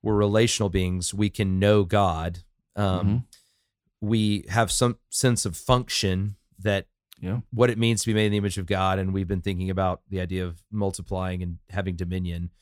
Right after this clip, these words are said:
Speaker 1: or what, what we've said is creating and ordering. And
Speaker 2: Mm-hmm.
Speaker 1: then the last one is just we're, uh, we're representatives. We, we
Speaker 2: Mm-hmm.
Speaker 1: represent God and his glory. Um,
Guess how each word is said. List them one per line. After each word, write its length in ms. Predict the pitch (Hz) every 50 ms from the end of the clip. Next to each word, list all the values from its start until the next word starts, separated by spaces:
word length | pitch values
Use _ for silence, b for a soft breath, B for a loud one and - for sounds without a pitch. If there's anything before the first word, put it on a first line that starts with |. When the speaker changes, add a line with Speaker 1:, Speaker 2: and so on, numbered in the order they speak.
| _ _ _ _ _ -
Speaker 1:
or 200 | 101 101 101 98
what, 160 | 98 - -
what 200 | 107 110 104 -
we've 240 | 113 117 117 110 -
said 200 | - 113 98 87
is 140 | 92 92 -
creating 540 | - - - 110 101 101 107 107 101 95
and 100 | 95 90 - -
ordering. 560 | 104 107 98 95 90 85 82 85 87 95 98 - - - - - _ _ _ _ _ -
And 120 | 107 107 107
Speaker 2:
Mm-hmm. 40 | 110
Speaker 1:
then 440 | 113 113 110 110 107 104 104 101 - _ _ -
the 100 | 110 104
last 260 | 110 107 98 - -
one 100 | 101 95
is 160 | 95 90 -
just 280 | - 92 - - - _ -
we're, 240 | 101 98 92 87 78 - _ _ _ _ _ _ _ _ _
uh, 260 | 104 95 87 73 73 - - _
we're 160 | - 101 104 101
representatives. 800 | 98 - 95 95 87 - 104 113 107 76 71 67 65 78 - -
We, 280 | 95 92 90 85 - -
we 160 | 95 95 92
Speaker 2:
Mm-hmm. 120 | 90 90 92
Speaker 1:
represent 680 | 104 104 110 - - 98 90 - - 98 95 - -
God 380 | - 92 92 90 87 87 85
and 100 | 90 87
his 140 | 87 85 -
glory. 520 | - 92 95 95 92 92 90 90 92 - - _ _ _ _ _ _ _ _ _ -
Um, 540 | - 110 107 104 101 98 95 92 92 85